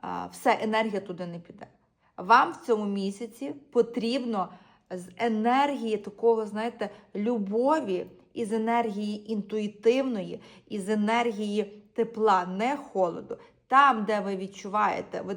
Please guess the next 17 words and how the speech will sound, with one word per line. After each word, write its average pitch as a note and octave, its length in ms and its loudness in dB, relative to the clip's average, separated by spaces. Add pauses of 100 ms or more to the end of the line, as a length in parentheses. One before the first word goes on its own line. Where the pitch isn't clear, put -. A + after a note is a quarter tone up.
ви G#3+ 120 6
будете A3+ 460 -2
добре A3 280 2
відчувати, G#3 680 -2 (360)
м, G3 180 -6
в - 20 -2
яких C4 260 -2
стосунках A#3+ 680 -6
віє F#3+ 260 -4
холодком, F#3 760 -4 (280)
е, F3+ 400 2
в F3+ 100 -8
які, A3 380 0
на A#3+ 160 0
роботі, G#3+ 720 0
в - 220 -18
чому, G#3+ 540 2